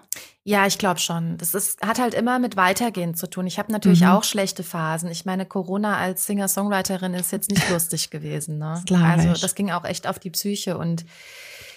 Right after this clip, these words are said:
Speaker 1: ich, aber ohne das wär ich jetzt auch nicht hier, wo ich jetzt bin. Und ich glaube, ähm, als kreative Person wird sich immer ein Weg finden, das zum Ausdruck zu bringen. Und jetzt auch wirklich, also ich möchte jetzt auch mal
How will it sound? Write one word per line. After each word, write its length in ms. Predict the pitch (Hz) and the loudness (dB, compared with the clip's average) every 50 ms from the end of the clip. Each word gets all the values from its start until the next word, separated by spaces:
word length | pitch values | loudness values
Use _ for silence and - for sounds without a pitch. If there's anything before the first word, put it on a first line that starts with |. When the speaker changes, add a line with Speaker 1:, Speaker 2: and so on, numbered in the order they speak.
| - _ _ _ - | -20 _ _ _ 0
Speaker 1:
ich, 260 | - - - - _ _ - - _ - _ _ | 0 0 0 0 _ _ -20 -20 _ -20 _ _
aber 240 | - 208 196 202 - | -2 2 4 4 6
ohne 220 | 196 220 233 262 | 6 6 4 4
das 340 | 233 233 220 220 - - 196 | 4 4 4 4 2 0 2
wär 120 | 202 196 | 2 2
ich 100 | 202 202 | 2 2
jetzt 160 | - 196 - - | 0 -2 0 0
auch 100 | 185 190 | 0 0
nicht 140 | 190 180 - | 0 -2 0
hier, 180 | - 196 196 | 0 0 0
wo 80 | 185 180 | 2 0
ich 140 | 175 - - | 0 0 0
jetzt 420 | 180 170 - - - - _ _ | -2 -2 0 -4 -4 -4 _ _
bin. 280 | - - - 139 156 - _ _ _ | -12 -8 -8 -8 -10 -10 _ _ _
Und 180 | - 185 180 175 | -2 -2 0 0
ich 140 | 185 - - | -2 -4 0
glaube, 440 | 190 185 190 196 196 196 196 190 - - | 2 2 2 4 4 4 2 2 0 -2
ähm, 440 | 185 185 180 180 175 175 175 175 - | -2 -2 -2 -2 -2 -2 -4 -4 -4
als 200 | - - 165 - | -4 -4 -4 -4
kreative 480 | - - 196 185 185 - 220 220 202 190 | -2 0 0 0 0 0 0 0 0 -2
Person 800 | 190 190 175 165 165 180 185 196 208 220 233 233 240 226 240 _ _ _ _ _ | 0 -2 -2 -2 -2 -2 0 0 0 0 0 -2 -2 -4 -6 _ _ _ _ _
wird 240 | - 180 202 196 - | -6 -4 -4 0 0
sich 220 | - 208 - - - | 0 0 0 0 0
immer 560 | 220 220 233 240 233 233 240 240 240 220 - _ _ _ _ _ - | 0 2 2 2 2 0 0 -2 -4 -4 -8 _ _ _ _ _ -8
ein 260 | 190 185 185 185 175 | -4 0 0 2 2
Weg 200 | 196 214 214 - | 2 2 2 2
finden, 320 | - 220 208 208 - 196 185 | 0 2 2 2 2 0 0
das 180 | 196 190 - | 2 2 0
zum 160 | - - 185 180 | 0 0 -2 -2
Ausdruck 540 | 170 175 180 - - - 180 165 175 - | 0 0 -2 -2 -4 -4 -10 -10 -8 -8
zu 180 | - - 160 170 | -6 -6 -6 -8
bringen. 400 | - - 165 156 156 156 156 156 | -8 -6 -4 -4 -2 -2 -4 -2
Und 160 | 160 165 165 | -4 -4 -4
jetzt 400 | - 185 202 196 - - - - _ _ _ _ - - - - _ _ - | -2 -4 0 2 2 0 0 -2 _ _ _ _ -20 -20 -20 -20 _ _ -6
auch 160 | 196 - 196 | -4 0 0
wirklich, 420 | 247 247 262 254 233 - - - | 0 2 2 2 2 2 0 0
also 200 | 202 165 170 - - - | 0 2 2 0 -2 -4
ich 120 | - - - | -10 -2 0
möchte 180 | 214 208 - 214 | 0 2 2 0
jetzt 120 | - - | 0 0
auch 120 | - 180 | 0 0
mal 380 | 202 196 185 180 180 180 180 180 | 2 2 2 2 2 0 -2 -4